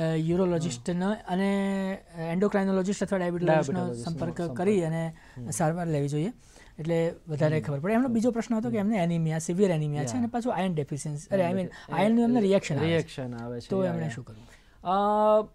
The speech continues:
Speaker 2: સિવિયર એનિમિયા હોય તો મારી દ્રષ્ટિએ સૌથી પહેલાં તો એનું કારણ શું છે એ જાણવું જરૂરી છે. કોઈ બી, અ, તકલીફ છે આપણા શરીરમાં, તો જ્યાં સુધી જો એનું આપણે કોઈ ચોક્કસ કારણ નથી જાણતા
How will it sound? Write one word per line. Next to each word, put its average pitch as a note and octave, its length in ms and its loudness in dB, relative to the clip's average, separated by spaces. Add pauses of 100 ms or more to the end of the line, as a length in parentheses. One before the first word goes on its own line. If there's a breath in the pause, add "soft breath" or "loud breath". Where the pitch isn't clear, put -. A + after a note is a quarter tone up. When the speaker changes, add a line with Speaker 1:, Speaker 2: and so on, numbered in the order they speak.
Speaker 2:
સિવિયર G3+ 440 4
એનિમિયા G#3+ 500 2
હોય G3 540 6
તો G3+ 420 0
મારી D#3 360 2
દ્રષ્ટિએ G3 460 -2
સૌથી E3 420 -2
પહેલાં G3 380 -2
તો G#3 240 -4
એનું G3 280 -6
કારણ D#3 400 2
શું D#3+ 260 -4
છે D3+ 140 -8
એ F3+ 200 -4
જાણવું D3+ 440 0
જરૂરી B2 460 -2
છે. A2 200 -14 (400 loud breath)
કોઈ F3 220 0
બી, G#3+ 420 2
અ, E3+ 560 2 (100)
તકલીફ F3+ 320 -2
છે F#3+ 220 -8
આપણા E3 320 0
શરીરમાં, D3 580 -4
તો G3 100 -4
જ્યાં E3 280 0
સુધી G#3+ 300 -4
જો A3+ 140 2
એનું A3 240 0
આપણે G#3+ 400 0
કોઈ G#3 240 0
ચોક્કસ G3+ 540 -6
કારણ F#3 460 2
નથી F3 280 -2
જાણતા A#2+ 480 -4